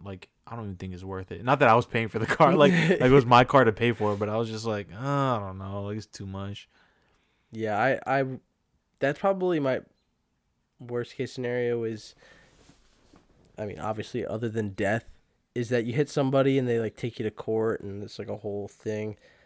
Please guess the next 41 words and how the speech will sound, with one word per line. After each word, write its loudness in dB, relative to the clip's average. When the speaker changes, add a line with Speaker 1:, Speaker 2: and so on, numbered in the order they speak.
Speaker 2:
I'm 0
a 2
very 2
careful -4
driver. -4
At -10
least -6
I -4
claim -4
to -2
be, 0
and -2
I -4
pride -6
myself -2
on 0
it, -2
even -6
though -6
that's -14
not -6
really -6
for -12
me -8
to -10
decide. -8
Speaker 1:
Yeah. -4
Speaker 2:
But -4
I, 0
I 0
feel 0
like 4
I'm 0
a 0
pretty -8
safe -4
driver. -4
Although, -4
I -10
mean, -12
every, -4